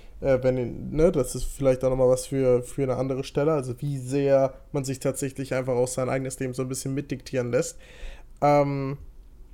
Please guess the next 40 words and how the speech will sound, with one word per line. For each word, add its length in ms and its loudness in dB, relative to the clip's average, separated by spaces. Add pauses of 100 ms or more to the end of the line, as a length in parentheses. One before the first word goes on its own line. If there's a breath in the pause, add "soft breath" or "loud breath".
(440)
kommen 200 2
wir 120 6
dann 440 2
zu 180 -4
dem 320 -2
Punkt, 240 -2
wo 60 0
es 100 -4
vielleicht 220 2
ein 80 -6
bisschen 240 -10
später 480 0
ist. 140 -6 (380 loud breath)
Wir 180 4
sind 180 2
hier 120 4
jetzt 180 0
quasi, 600 2
es 140 -2
gab 220 6
früher 200 4
immer 180 4
den 160 2
einen 180 4
oder 180 6
anderen 500 2
Zockervater, 880 -2
ne? 200 4
Zum 160 -8
Beispiel 460 0 (320 loud breath)
der 200 4
Vater 280 4
von 140 2
meinem 160 -2
besten 280 -6
Kumpel 420 2
hat, 480 0
ähm, 580 0 (460 soft breath)
Battlefield 440 6
gezockt 440 -6